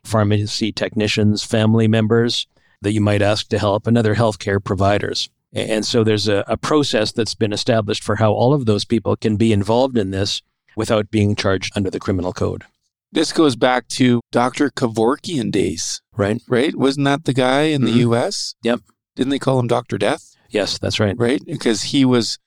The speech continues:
Speaker 2: providing medically assisted suicide before it was legal.
Speaker 1: That's right.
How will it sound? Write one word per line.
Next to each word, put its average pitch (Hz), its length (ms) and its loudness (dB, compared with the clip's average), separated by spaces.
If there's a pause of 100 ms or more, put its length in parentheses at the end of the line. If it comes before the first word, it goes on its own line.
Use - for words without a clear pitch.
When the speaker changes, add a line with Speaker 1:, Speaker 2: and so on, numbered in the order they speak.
(280)
Speaker 2:
providing 117 760 0
medically 127 440 2
assisted 120 500 -2
suicide 113 680 0 (200)
before 117 400 2
it 104 40 2
was 95 220 0
legal. 98 420 0
Speaker 1:
That's 107 220 0
right. 95 200 0